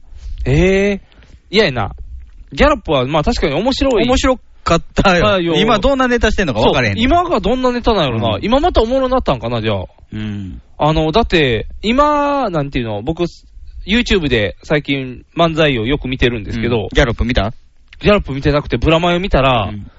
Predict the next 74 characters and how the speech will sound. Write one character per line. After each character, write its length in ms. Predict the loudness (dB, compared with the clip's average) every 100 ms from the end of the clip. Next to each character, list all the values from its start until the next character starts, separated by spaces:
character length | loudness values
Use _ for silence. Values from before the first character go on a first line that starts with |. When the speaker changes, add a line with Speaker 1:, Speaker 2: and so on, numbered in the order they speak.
| -16
Speaker 1:
小 140 | -4 -2
杉 220 | 0 -2
の 80 | 0
ハ 140 | 2
ゲ 120 | 2
い 80 | 2
じ 120 | 2
り 80 | 0
し 80 | 0
て 80 | 0
た。 160 | -2 -6 0
Speaker 2:
<laughs> 480 | 0 0 0 -2 -2 -4 -6 -6
Speaker 1:
「こ 160 | 0 2
い 40 | 2
つ 120 | 2
名 120 | 2
前 180 | 2 0
ケ 260 | 2 2 2
ー 40 |
ア 120 | 2
ー 40 | 0
ル 100 | 0
な 100 | -2
ん 60 |
で 80 | 0
す 120 | 0
よ」 100 | 0
っ 20 | 0
て 120 | -2
い 20 |
う 20 |
い 40 | -2
じ 140 | -2
り 80 | -2
を 60 | 0
し 100 | 0
て 60 |
た。 180 | 0 -2 -6 -12 -14 -16 -20 -16
は 420 | -8 -6 -6 -8
ぁ 40 | -8
っ 40 |
て。 120 | -8 -6 -6 -2
懐 140 | 0 0 2
か 140 | 2
し 180 | 2 0
い 40 |
と 80 | -2
思 120 | -4
っ 20 |
た。 180 | -6 -8 -12 -20 -20 -10 0
も 120 | 0
し 100 | 2
か 80 | 2
し 80 |
た 80 | 2
ら 100 | 2
今 240 | 2 0 0
ギ 80 |
ャ 60 | 2
ロ 100 | 0
ッ 20 |
プ 120 | -2
も 120 | -6 -2
そ 120 | 0
れ 80 | 2
し 80 |
て 60 | 2
る 80 | 0
か 60 |
も 80 | -4
し 80 | -4
れ 120 | -6
ん 40 |
で。 100 | -8